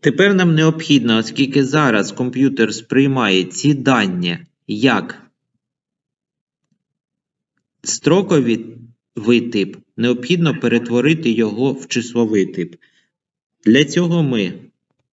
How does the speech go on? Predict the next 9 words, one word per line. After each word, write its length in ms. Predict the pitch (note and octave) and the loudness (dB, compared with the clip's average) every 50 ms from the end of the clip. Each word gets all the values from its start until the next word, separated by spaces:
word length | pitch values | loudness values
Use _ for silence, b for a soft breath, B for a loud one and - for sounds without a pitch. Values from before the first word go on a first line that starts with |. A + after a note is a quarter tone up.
| _ _ _ _ - | _ _ _ _ -16
вже 640 | G2 G2 G2+ G#2+ B2+ B2 A2+ F#2 E2+ - - - - | -12 -8 -4 0 0 0 0 -2 -4 -10 -16 -16 -14
дані 520 | - G2+ G#2 B2+ B2 A2+ G2+ F#2+ F#2 F2+ E2+ | -12 -6 -4 -2 -2 0 -2 -2 -4 -4 -6
в 100 | - - - - _ _ _ _ _ _ _ _ _ _ _ _ - | -8 -12 -18 -20 _ _ _ _ _ _ _ _ _ _ _ _ -10
змінній 680 | G2+ F#2+ G#2 B2+ C3+ C#3+ C3+ B2 A2+ B2 C3+ B2+ - - - | -8 -6 -2 0 0 0 0 0 0 0 0 0 0 -2 -4
А 300 | A2 G2 F2 F#2+ A2+ C3+ - - _ _ _ _ _ _ _ _ _ _ - - - | -4 -4 -4 -6 -8 -10 -14 -18 _ _ _ _ _ _ _ _ _ _ -16 -8 -6
дорівнює 1000 | G#2 G#2 A#2+ A#2+ G2+ F#2+ F#2 F#2+ F#2+ G2 F#2+ G2+ G#2 A2+ B2 C#3+ D#3 - D#3 - - _ _ _ _ _ _ _ _ _ _ _ _ _ _ _ _ - | -2 0 2 2 2 0 -2 -2 -4 -4 -2 -2 0 0 0 0 0 -4 -8 -16 -20 _ _ _ _ _ _ _ _ _ _ _ _ _ _ _ _ 0
і 100 | - C#3+ | 2 2
обираємо 680 | D#3 D3 B2 A#2+ A#2+ A#2+ B2+ C#3 D3 C#3+ C3+ C3 C3 B2+ - - - | 2 2 2 2 0 2 2 2 2 2 0 -2 -4 -6 -6 -6 -4
float. 560 | A2+ A2+ A2+ G#2 F#2+ F2 E2 - - - | 0 0 2 2 2 0 -2 -6 -12 -18